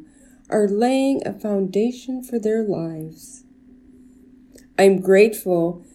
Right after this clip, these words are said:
for their family's support and for the support of our family at church, who gives all our children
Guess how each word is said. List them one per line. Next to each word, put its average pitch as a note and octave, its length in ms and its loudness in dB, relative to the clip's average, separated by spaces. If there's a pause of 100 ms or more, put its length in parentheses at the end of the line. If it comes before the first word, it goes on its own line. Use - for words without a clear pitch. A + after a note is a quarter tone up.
(140)
for G#3 140 -2
their G3 160 4
family's G3+ 720 2
support F#3 680 -10 (640)
and C#4 160 2
for D#4 140 4
the D4+ 120 4
support D4 540 0
of B3+ 100 0
our A#3+ 160 0
family A#3+ 840 -2 (320)
at A#3 160 -6
church, - 680 -8 (840)
who G#3 320 -4 (520)
gives G#3 300 2 (100)
all A#3+ 300 0
our F3+ 160 2
children E3 840 -4